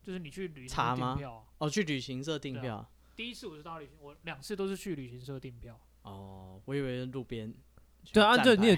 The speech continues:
Speaker 3: 推荐的点吗？你觉得台湾人去可以参考？
Speaker 2: 玩什么？
Speaker 3: 对啊。
Speaker 1: 呃，看你是去哪一个，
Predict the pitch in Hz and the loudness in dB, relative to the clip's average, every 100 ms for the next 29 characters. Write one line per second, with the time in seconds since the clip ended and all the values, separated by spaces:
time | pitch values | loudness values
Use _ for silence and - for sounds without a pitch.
0 | - - 185 185 151 131 143 104 104 117 | 6 2 4 6 6 4 0 -4 -6 -4
1 | 139 139 131 143 131 117 - 131 - 131 | -4 0 6 8 6 4 -4 -6 -6 -6
2 | 123 107 - _ _ - - - 127 123 | -6 -8 -14 _ _ -20 -16 -4 -2 0
3 | 120 107 101 117 143 127 262 190 165 220 | 0 0 -6 -2 0 0 0 -2 -6 -8
4 | - 202 156 131 135 147 143 131 | -6 -6 -6 -8 -10 -8 -8 -8